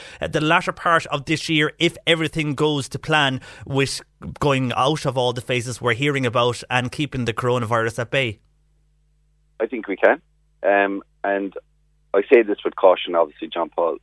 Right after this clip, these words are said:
Speaker 2: Look, um, what I'm not calling for, and I don't think the tourism industry in West Cork is calling for either, is an opening of the floodgates. Uh, we don't want to see a situation where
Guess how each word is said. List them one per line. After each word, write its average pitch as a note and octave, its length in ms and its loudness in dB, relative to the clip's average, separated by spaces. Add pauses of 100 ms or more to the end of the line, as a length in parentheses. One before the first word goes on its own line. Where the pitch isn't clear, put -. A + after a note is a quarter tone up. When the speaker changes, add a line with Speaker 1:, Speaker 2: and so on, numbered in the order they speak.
(160)
Speaker 2:
Look, - 220 -2 (1000)
um, F2+ 360 2 (840)
what F#2+ 260 10
I'm G2 180 6
not G2 220 2
calling F2 360 2
for, E2+ 240 4
and F2 120 -4
I F2 40 -2
don't E2+ 200 -4
think F2 200 -12
the - 60 -12
tourism E2+ 400 0
industry E2+ 420 -4
in E2 80 -2
West E2 200 0
Cork F#2+ 240 6
is - 80 -16
calling D#2+ 320 2
for E2+ 100 0
either, D#2+ 240 2 (140)
is E2 240 -4 (580)
an F#2+ 100 6
opening E2+ 320 6
of - 100 -10
the - 120 -10
floodgates. E2 420 0 (240)
Uh, E2+ 140 4
we F#2+ 140 4
don't F#2+ 160 8
want F#2 160 6
to - 100 -10
see F2 60 2
a E2 100 -2
situation F2 580 4
where E2 280 4